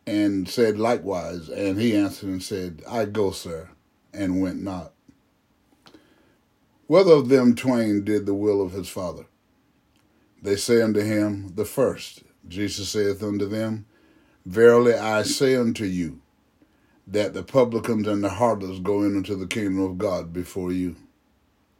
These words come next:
For John came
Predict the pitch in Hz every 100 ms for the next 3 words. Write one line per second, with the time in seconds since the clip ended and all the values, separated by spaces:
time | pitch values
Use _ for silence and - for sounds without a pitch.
0 | _ _ _ _ _ _ _ _ 110 104
1 | 117 120 117 113 127 120 113 110 98 98
2 | -